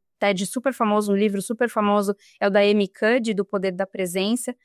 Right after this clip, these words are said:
que ela fala muito desse lugar da gente conseguir manter controle do nosso corpo, manter controle da nossa, da nossa respiração. Estando preparados, a gente consegue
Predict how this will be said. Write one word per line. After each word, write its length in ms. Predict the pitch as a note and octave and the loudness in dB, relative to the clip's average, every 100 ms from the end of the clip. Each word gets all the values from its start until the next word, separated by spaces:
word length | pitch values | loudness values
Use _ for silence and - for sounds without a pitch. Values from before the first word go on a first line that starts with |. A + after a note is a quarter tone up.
| _ - - | _ -20 -2
que 80 | A#3 | 0
ela 120 | A3+ | 2
fala 240 | B3+ B3 | 4 6
muito 440 | B3+ C4 C4+ B3+ A3 | 6 6 4 2 0
desse 260 | G#3+ - | -2 -2
lugar 380 | A3 G3+ G3 G3+ | -2 0 0 0
da 100 | G#3+ | -2
gente 380 | G#3 G#3 G3+ - | -2 -4 -4 -6
conseguir 600 | A3 G#3+ G#3 F#3+ G3+ G#3 _ _ _ | -4 -4 -6 -4 -4 -6 _ _ _
manter 320 | G#3+ A3 A3 D4 | -2 0 0 0
controle 560 | D#4+ C#4 C4+ B3 C#4+ | 2 2 2 2 2
do 100 | B3 | 2
nosso 240 | A#3 G#3+ - | 0 0 -6
corpo, 440 | G#3 G#3 A3 G#3+ | -2 0 0 0
manter 220 | G3+ A3 | -2 -2
controle 520 | A3 A#3 A3 A3+ C4+ | -2 -2 0 0 2
da 140 | A#3+ A3 | 0 2
nossa, 960 | G#3+ G3+ - G3+ F#3+ F#3 F3+ F3 F3+ - | 2 0 -2 0 2 2 2 0 -2 -2
da 120 | F#3+ | 0
nossa 240 | G3 G#3+ | 0 0
respiração. 920 | G3+ G3+ - G3 F#3+ - G#3 G#3 C4 C#4 _ _ _ _ - | -2 -2 -4 -4 -4 -4 0 2 0 -2 _ _ _ _ -14
Estando 540 | A3+ - - D#4 E4+ C#4 | -12 -6 2 4 4 2
preparados, 1200 | B3+ A#3 A#3 G3 G3+ A#3+ A#3+ F#3 F3 - - - _ - | 0 0 2 2 4 4 2 0 -2 -4 -12 -16 _ -6
a 100 | G3+ | -2
gente 260 | G#3+ G#3+ - | 0 0 0
consegue 840 | A#3 - A#3 G3+ G3 G#3 G#3 | -4 0 2 2 2 2 2